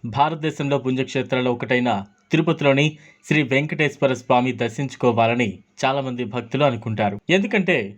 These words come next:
శ్రీ వెంకటేశ్వర స్వామిని దర్శించుకుంటే సకల పాపాలు పోతాయని భక్తులు నమ్ముతూ ఉంటారు. శ్రీ వెంకటేశ్వర స్వామి, ఆ స్వామి వారికి అభిషేకం చేస్తున్నప్పుడు ఆ గుడిలో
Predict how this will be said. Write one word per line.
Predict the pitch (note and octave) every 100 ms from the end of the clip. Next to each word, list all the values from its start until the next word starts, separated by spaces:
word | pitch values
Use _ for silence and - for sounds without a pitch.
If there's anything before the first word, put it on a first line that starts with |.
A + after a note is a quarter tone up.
| _
శ్రీ | - D#3
వెంకటేశ్వర | C3+ C#3+ E3+ E3+ D#3+ E3 C#3+
స్వామిని | C#3+ C#3 C3 C3+
దర్శించుకుంటే | B2 A#2+ C3 C3 B2+ A#2+ C#3 D#3 - -
సకల | C#3 D#3 C#3+
పాపాలు | C#3 C3 C#3 C#3 B2+
పోతాయని | B2 A#2+ B2 B2 D3 C3+
భక్తులు | C3 B2 C#3+
నమ్ముతూ | D3 B2 C3 C3 A#2+
ఉంటారు. | A2 A2+ G2+ G2+ _ -
శ్రీ | D3
వెంకటేశ్వర | C3+ B2+ D3+ D#3+ C#3+ C3+ - B2
స్వామి, | B2 - A#2 B2 C#3 C#3 _ -
ఆ | B2+ D#3
స్వామి | D#3+ C3 B2+
వారికి | B2+ C3 A#2+ - A2+ G2 _ _ _ -
అభిషేకం | C#3+ G3 F3+ E3 C#3+
చేస్తున్నప్పుడు | C3 B2 C3 A#2+ A#2 C#3+ E3 - _
ఆ | A#2 C3+
గుడిలో | D3 B2+ B2+ C3 G2+